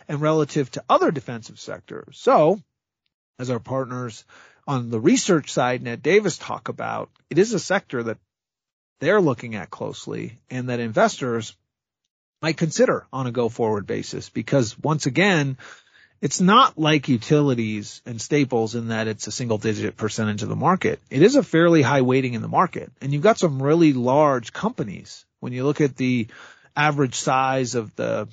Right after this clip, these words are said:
healthcare sector just relative to the market, it's actually slightly higher in terms of the average size of the company in the healthcare sector than the S and P five hundred, significantly higher than staples, significantly higher than utilities, but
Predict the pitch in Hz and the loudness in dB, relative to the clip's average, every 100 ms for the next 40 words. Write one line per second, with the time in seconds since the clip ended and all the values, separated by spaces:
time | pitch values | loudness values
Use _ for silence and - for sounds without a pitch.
0 | _ - 139 139 - 135 - 135 - 127 | _ -6 -2 -2 0 -2 0 -4 -2 -2
1 | 120 113 120 113 - _ 123 123 117 127 | -2 -2 -6 -8 -16 _ 0 2 2 -2
2 | 113 - 110 110 113 113 117 110 _ _ | -6 -6 -6 -4 -4 -2 -2 -2 _ _
3 | 110 226 247 202 151 - - 135 - 123 | 0 0 2 4 4 2 -2 -4 -4 -4
4 | 131 170 120 104 - _ 127 117 - 120 | 0 0 0 -4 -18 _ -12 -10 -8 -8
5 | 110 110 101 - - - - 139 127 117 | -6 -4 -6 -8 -20 -20 -6 0 2 2
6 | 104 104 123 113 110 - - 117 107 98 | -2 -6 -4 -4 -6 -8 -8 -6 -6 -6
7 | 107 _ _ _ _ _ _ 139 127 120 | -8 _ _ _ _ _ _ -2 0 -2
8 | 107 95 95 104 - 95 95 - - 131 | -2 -2 -4 -4 -6 -6 -6 -10 0 0
9 | 127 117 107 104 117 107 92 95 170 113 | 2 0 -2 -6 -6 -4 -6 -2 -2 0
10 | - - - 143 151 147 131 123 117 120 | -4 -8 -4 0 2 2 2 0 -2 0
11 | 113 113 107 110 107 104 101 - _ _ | 0 0 0 -2 -2 -2 -6 -12 _ _
12 | - 143 139 135 117 - 113 107 101 - | 0 2 4 4 2 0 -8 -8 -10 -10
13 | 107 101 101 101 101 101 98 95 226 156 | -8 -6 -4 -4 -4 -4 -6 2 4 6
14 | 120 110 - 190 151 | 2 -4 0 2 2